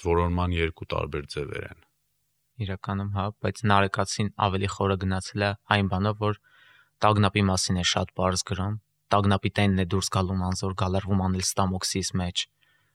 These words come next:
Speaker 2: Այսինքն հոգեսոմատիկ կապերը նենց հա տալիս, ու մնացած օրգանների հետ կապված, կոկորդս խեղդում է այդ հոգեբանության մեջ կամոք գորլի, այդպես է կոչվում, այդ զգացման մասին է խոսում,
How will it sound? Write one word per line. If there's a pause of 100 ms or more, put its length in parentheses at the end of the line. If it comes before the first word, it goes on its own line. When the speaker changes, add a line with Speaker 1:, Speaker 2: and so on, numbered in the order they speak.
(100)
Speaker 2:
Այսինքն
հոգեսոմատիկ
կապերը
նենց
հա
տալիս, (340)
ու
մնացած
օրգանների
հետ
կապված, (160)
կոկորդս
խեղդում
է
այդ (400)
հոգեբանության
մեջ
կամոք
գորլի,
այդպես
է (100)
կոչվում, (400)
այդ
զգացման
մասին
է
խոսում,